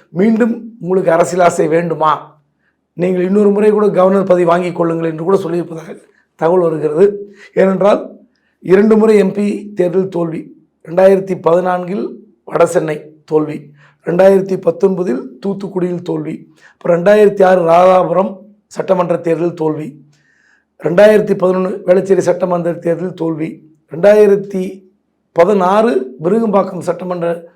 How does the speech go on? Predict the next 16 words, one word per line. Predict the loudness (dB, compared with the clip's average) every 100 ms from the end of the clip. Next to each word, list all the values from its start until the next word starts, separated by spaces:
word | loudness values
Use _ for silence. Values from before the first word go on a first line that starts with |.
| _
தொகுதி | -2 -2
நின்று | 0 -4 -2 -6 -6
தோல்வி. | -8 -6 -10 -14 _ _ _ _ _ _ -2
அவங்களுக்கு | 2 2 0 -2
வந்து | -4
அதெல்லாம் | -2 2 2
இல்லை, | 2 0 -2 -8
"எனக்கு | -4 -2
தயவுசெய்து | 4 4 4 0
இன்னொரு | 0 -2
முறை | 0 4
வாய்ப்பு | 4 4 -2 -8
கொடுங்கள்" | -4 -2 -2
என்று | -4 -6
கேட்டிருக்கார். | -4 -4 -4 0 0 0 -4 -14 _ -20 -8
அநேகமாக | 2 6 8 8 6 4 4 2 0